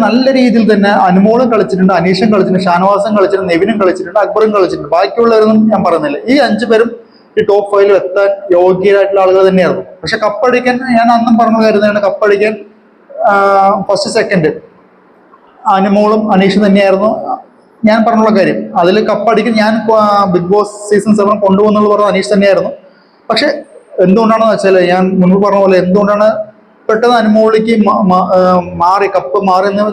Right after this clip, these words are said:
ചോദിച്ചാൽ ഞാൻ പറയും, അത് പി ആർ, ഏറ്റവും കൂടുതൽ പി ആർ കൊടുത്തത് അവിടെയുള്ള ആളുകൾ തന്നെയാണ്. അത് ബിഗ് ബോസിൽ ഇറങ്ങിപ്പോയിട്ട് രണ്ടാം പ്രാവശ്യം,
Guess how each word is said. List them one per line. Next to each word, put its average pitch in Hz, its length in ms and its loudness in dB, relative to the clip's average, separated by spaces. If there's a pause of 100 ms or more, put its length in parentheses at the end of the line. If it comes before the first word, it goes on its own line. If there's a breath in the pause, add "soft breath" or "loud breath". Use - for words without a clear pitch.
ചോദിച്ചാൽ 185 400 0 (540)
ഞാൻ 214 180 2
പറയും, 190 380 0
അത് 170 180 2 (460)
പി 180 100 2 (160)
ആർ, 233 100 2 (120)
ഏറ്റവും 226 260 -2
കൂടുതൽ 226 240 2
പി 196 120 2
ആർ 214 120 2 (100)
കൊടുത്തത് 190 360 2 (500)
അവിടെയുള്ള 214 360 0
ആളുകൾ 202 280 0
തന്നെയാണ്. 170 220 0
അത് 165 60 0 (200)
ബിഗ് 180 200 2
ബോസിൽ 226 340 2
ഇറങ്ങിപ്പോയിട്ട് 220 580 0
രണ്ടാം 214 340 0
പ്രാവശ്യം, 214 280 0